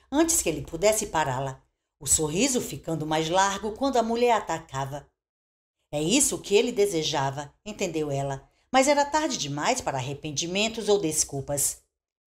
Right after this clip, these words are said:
Os dedos encontraram a linha da máscara na altura dos olhos e se dobraram para segurar melhor.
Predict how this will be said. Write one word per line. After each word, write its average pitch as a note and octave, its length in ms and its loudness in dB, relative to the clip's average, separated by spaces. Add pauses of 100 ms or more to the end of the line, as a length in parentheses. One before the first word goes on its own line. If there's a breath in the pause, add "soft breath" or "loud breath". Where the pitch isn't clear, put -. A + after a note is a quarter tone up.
(180)
Os D3 140 -2
dedos F3+ 420 4
encontraram C#3+ 640 -4
a D3 60 -2
linha G3 260 -4
da C3+ 120 0
máscara E3+ 500 0
na G#3+ 120 2
altura A3 360 2
dos D#3+ 240 -4
olhos C#3 400 -2 (360 soft breath)
e C4+ 40 -4
se D#4+ 140 4
dobraram C#4+ 560 4
para C#3+ 180 -6
segurar F#3 500 -2
melhor. D3 500 -4